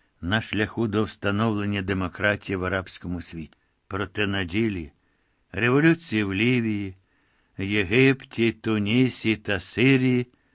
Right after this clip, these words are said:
обернулися хаосом. Дорвавшись до мрійної свободи,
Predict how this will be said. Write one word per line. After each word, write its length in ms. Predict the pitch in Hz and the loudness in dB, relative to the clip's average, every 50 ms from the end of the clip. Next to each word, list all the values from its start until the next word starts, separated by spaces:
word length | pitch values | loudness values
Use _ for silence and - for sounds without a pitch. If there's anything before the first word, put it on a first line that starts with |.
| _ _ _ _ _ _ _ _ | _ _ _ _ _ _ _ _
обернулися 1120 | - 113 151 156 139 120 117 113 107 104 95 95 113 120 113 113 110 95 - - - 104 | 0 2 4 4 4 2 2 2 2 0 0 2 2 2 2 2 0 -2 -4 -4 -4 -4
хаосом. 800 | 107 - - - - 85 90 85 78 78 80 76 - - - 82 - _ _ _ _ _ _ | -4 -6 -8 -8 -4 -2 -2 -2 -2 -4 -10 -12 -12 -14 -16 -16 -18 _ _ _ _ _ _
Дорвавшись 800 | - - 127 131 131 143 170 175 160 - - - 98 101 95 87 | -2 0 2 4 4 4 4 4 2 0 -2 -2 -2 -2 -2 -2
до 200 | 85 107 107 107 | -2 0 0 0
мрійної 580 | 101 98 107 113 110 110 110 107 107 107 107 101 | 0 0 0 2 2 2 2 0 0 -2 -2 -4
свободи, 680 | - - - 104 110 107 117 147 156 147 139 139 135 | -6 -6 -4 -2 -2 0 0 0 0 0 -2 -6 -8